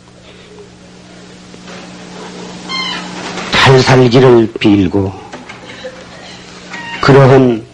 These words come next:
기복 불교에 머물러 있어서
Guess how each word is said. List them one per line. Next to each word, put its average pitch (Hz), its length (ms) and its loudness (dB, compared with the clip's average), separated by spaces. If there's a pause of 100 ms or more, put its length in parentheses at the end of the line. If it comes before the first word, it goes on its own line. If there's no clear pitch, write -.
(240)
기복 156 500 0
불교에 147 580 6
머물러 131 480 6
있어서 110 360 -2